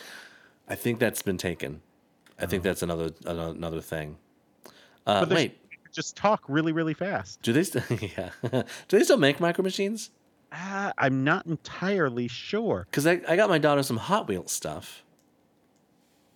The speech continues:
Speaker 1: for her
Speaker 2: Hot
Speaker 1: birthday.
Speaker 2: Where, was it leading the way?
Speaker 1: Huh. Uh, so there's, uh, the tiny micro robots, which they could have gone tiny micro mini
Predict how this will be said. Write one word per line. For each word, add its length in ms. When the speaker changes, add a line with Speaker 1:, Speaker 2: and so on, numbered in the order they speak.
Speaker 1:
for 220
her 80
Speaker 2:
Hot 160
Speaker 1:
birthday. 440
Speaker 2:
Where, 220
was 180
it 120
leading 280
the 80
way? 260
Speaker 1:
Huh. 240
Uh, 180
so 140
there's, 180
uh, 220
the 180
tiny 280
micro 520
robots, 720
which 320
they 120
could 160
have 100
gone 340
tiny 320
micro 340
mini 480